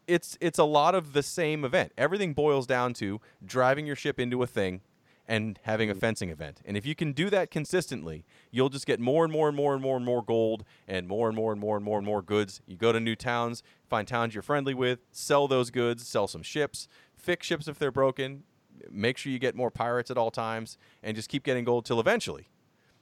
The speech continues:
Speaker 1: you're gonna go to the bank and say, "Okay, I, I wanna cash out, give everyone their, their piece of the gold for now." You will start ag-, uh, after you give up, let me try that again. So you'll go to the bank, make sure you've sold all your goods, make sure you sell all your ships, but the ones you need is a bare minimum,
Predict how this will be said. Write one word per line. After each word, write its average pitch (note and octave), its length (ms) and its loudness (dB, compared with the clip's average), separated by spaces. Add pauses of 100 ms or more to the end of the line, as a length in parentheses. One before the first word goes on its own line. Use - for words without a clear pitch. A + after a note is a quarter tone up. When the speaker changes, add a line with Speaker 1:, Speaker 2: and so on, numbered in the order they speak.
(120)
Speaker 1:
you're A2+ 140 -4
gonna A2+ 160 2
go A#2 160 2
to B2+ 80 -2
the C3 60 -6
bank G2 380 -2 (1080)
and A2 140 -6
say, G#2+ 180 2
"Okay, G#2+ 180 2
I, G#2 120 2 (100)
I A2 80 -2
wanna A#2 180 2
cash C3 340 -2
out, A#2 200 2
give G#2+ 140 -6
everyone C3 280 0
their, A#2 220 0
their A2 140 2
piece - 380 -10
of A#2 100 -6
the A#2 60 -4
gold G2 300 0
for G2 120 -6
now." D#2 280 -10 (360)
You G#2+ 140 -4
will G#2 200 -2 (160)
start C#3+ 320 2
ag-, A2+ 480 -6
uh, - 40 -4
after B2 160 -4
you B2 60 -6
give B2+ 140 0
up, A#2+ 200 2
let - 200 -20
me F#2+ 100 -18
try E2 120 -10
that D2+ 60 -10
again. C#2+ 120 -20 (960)
So - 120 -6
you'll A#2 100 2
go D3+ 160 6
to F#3 60 4
the D#3+ 60 0
bank, C#3 340 0 (300)
make B2+ 180 0
sure D#3 140 -6
you've B2+ 100 -4
sold C3 320 2
all G#2+ 200 4
your G2 140 0
goods, C#3+ 460 4
make C#3 180 -4
sure C#3+ 100 -6
you B2+ 60 -2
sell A#2+ 200 2
all A2+ 200 4
your A#2 140 0
ships, C#3 280 -2
but G#2+ 140 -4
the A2 80 -4
ones A2 240 0
you G#2 80 -8
need A2 220 -2
is F2+ 120 -12
a - 60 -14
bare G2+ 240 -2
minimum, C#3+ 440 -2